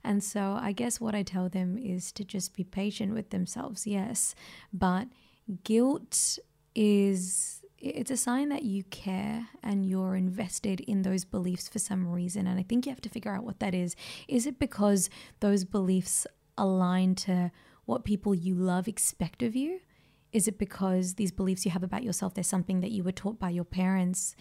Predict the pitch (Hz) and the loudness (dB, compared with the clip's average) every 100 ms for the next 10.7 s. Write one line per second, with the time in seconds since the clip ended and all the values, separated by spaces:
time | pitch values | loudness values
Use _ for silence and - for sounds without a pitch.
0 | - - - 202 202 202 190 180 175 202 | -20 -14 -6 0 2 4 4 4 2 0
1 | 196 196 202 202 185 190 202 180 175 - | 2 2 2 0 -2 -2 0 0 0 0
2 | 180 175 180 - 180 - - 226 208 - | 0 0 -2 -4 -4 -2 4 6 6 2
3 | - - - - 185 190 185 180 202 196 | -6 -8 -18 -6 4 6 6 4 4 2
4 | - 190 185 - 185 190 190 180 170 170 | 2 2 4 4 6 6 6 6 4 4
5 | 175 165 - - 196 196 190 185 180 185 | 4 2 0 2 2 4 4 4 4 2
6 | 180 202 175 - 196 170 240 - 277 254 | 0 0 0 -2 -2 0 -4 -2 -2 -2
7 | - 226 226 262 269 233 220 190 185 208 | -2 -6 -4 -8 -8 -4 -2 0 0 0
8 | - 196 196 180 - - - - - 214 | -2 -4 -2 -2 -6 -14 -16 -16 -2 0
9 | 208 - - - - 214 220 220 196 262 | 0 -2 -16 -6 2 4 4 4 2 -2
10 | 214 - - 208 196 190 | -6 -10 -8 -2 0 0